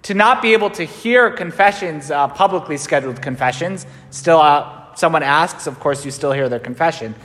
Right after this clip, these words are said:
But, like, the sacrament of confession should be widely available,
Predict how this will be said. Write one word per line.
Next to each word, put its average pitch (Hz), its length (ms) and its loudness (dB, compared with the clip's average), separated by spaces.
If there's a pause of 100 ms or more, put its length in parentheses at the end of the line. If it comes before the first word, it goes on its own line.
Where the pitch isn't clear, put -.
(400)
But, 214 280 4 (180)
like, 214 140 2
the 220 100 0
sacrament 285 520 2
of 170 80 -12
confession 220 560 0
should 185 160 -10
be 214 80 -2
widely 208 680 2
available, 180 540 0